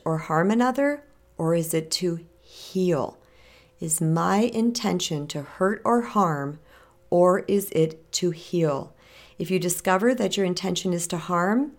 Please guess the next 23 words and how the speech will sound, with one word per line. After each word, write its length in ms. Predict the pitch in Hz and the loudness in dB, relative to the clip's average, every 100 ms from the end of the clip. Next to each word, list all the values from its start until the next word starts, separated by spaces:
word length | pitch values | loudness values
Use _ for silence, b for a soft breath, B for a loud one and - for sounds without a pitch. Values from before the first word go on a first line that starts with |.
| B B B B _ | B B B B _
then 260 | 180 175 175 | 0 2 2
you 220 | 175 175 - | 0 -4 -4
might 200 | 165 - | -4 -2
need 120 | 185 | -4
to 60 | 180 | -4
think 220 | 196 190 | -2 0
about, 360 | 190 175 170 170 | 4 4 4 0
"Yeah, 220 | 208 214 | -2 0
I 60 | 190 | 0
have 200 | 185 180 | -2 -2
some 200 | - 175 | -2 -2
demons 420 | 170 175 165 165 | 0 0 0 0
here 180 | 165 160 | 0 0
that 120 | 156 | 0
I 100 | 156 | 0
need 180 | 160 160 | 0 -2
to 80 | 160 | -4
contend 480 | 151 151 214 220 | -4 -2 0 2
with 360 | 190 165 151 151 | 2 2 0 0
that 220 | 160 151 | -2 0
are 120 | 165 | 0
driving 760 | 156 156 156 156 175 185 180 175 | -2 0 2 4 4 2 0 0
me 360 | 151 139 143 | 0 0 -2